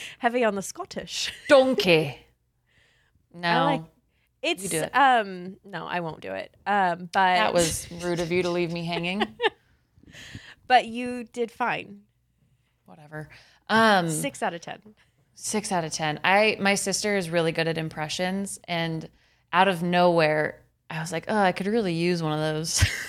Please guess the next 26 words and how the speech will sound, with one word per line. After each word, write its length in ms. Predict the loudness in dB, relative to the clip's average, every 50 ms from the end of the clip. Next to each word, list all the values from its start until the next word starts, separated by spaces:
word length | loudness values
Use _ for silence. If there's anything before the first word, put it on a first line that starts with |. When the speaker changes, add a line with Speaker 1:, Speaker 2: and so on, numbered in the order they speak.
| -6 0 2
Speaker 2:
<laughs> 100 | 2 2 2 0 -2 -2 2 4
And 200 | 6 6 6 6
so 160 | 6 6 6
I, 160 | 6 6 6
like, 260 | 6 6 6 4 2 -2 -12 -10 -10 -10 -8
Snapchatted 800 | -6 -2 2 4 4 4 4 4 2 2 2 2 4 4 4 2
her 60 | 4
the 120 | 2 2 2
other 160 | 2 0 0
day. 320 | 0 0 2 0 0 -2 -6 -12 -20 -16 _ -4
I 40 |
was 60 | 0 0
like, 120 | 0 2
"Just, 320 | 4 2 2 2 2 -4 -10 -18 _ _ _ _ _ _
could 160 | 0 0 2 2
you 80 | 4
give 160 | 4 6 6
me 80 | 6 4
some 160 | 4 2 0
Shrek?" 380 | 0 2 2 2 2 2 0 -4 -8 -6 -4 -2 -2 -2 -2 0 2 4 4
<laughs> 100 | 6 6 8 6 6 6 4 -2 -20 _ _ _ _ _ -14 -12 -6 -2 -2 -2 0
Speaker 1:
So 220 | 2 4 4 4
Shrek 340 | 4 4 4 6 6 6 8
has 140 | 6 6 6
been, 500 | 6 4 6 6 4 2 0 -4 -6 -6 _ -8 -2
like, 540 | 2 4 4 4 4 0 -8 -14 -14 -16